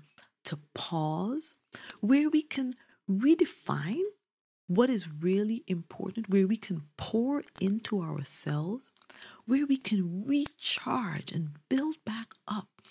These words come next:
where we can reset if we continue to just allow negativity to have its way with us, then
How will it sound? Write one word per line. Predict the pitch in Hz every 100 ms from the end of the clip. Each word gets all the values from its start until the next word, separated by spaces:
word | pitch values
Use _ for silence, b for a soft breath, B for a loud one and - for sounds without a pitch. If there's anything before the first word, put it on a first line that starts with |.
| B B B
where | 220 302 339
we | 311
can | - 208 190
reset | 262 277 - - 339 320 - - B B B B
if | 226 -
we | 254
continue | 277 - 208 - 339 381 392 277
to | - 190
just | - 226 -
allow | 185 170 180 196
negativity | 202 175 160 160 - 190 185
to | 180
have | 147 - 185
its | 214 -
way | 165 185 226
with | 160 147
us, | 151 147 - _ B B B
then | 185 254 262